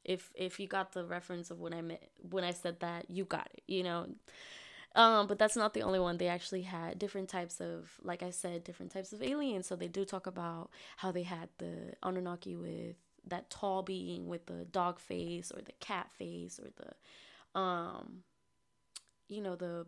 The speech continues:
bird face. And, um, they talk about all these tall people. Um, and like I said, they do talk about it within different societies and different, um, colonisa-,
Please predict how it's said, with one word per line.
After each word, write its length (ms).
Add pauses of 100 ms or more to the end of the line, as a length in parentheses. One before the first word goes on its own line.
bird 260
face. 640
And, 220 (600)
um, 260
they 100
talk 180
about 280
all 160
these 200
tall 220
people. 720 (560)
Um, 400 (300)
and 100
like 160
I 80
said, 380
they 100
do 240
talk 240
about 240
it 80
within 440
different 580
societies 880
and 160
different, 580 (100)
um, 640 (260)
colonisa-, 440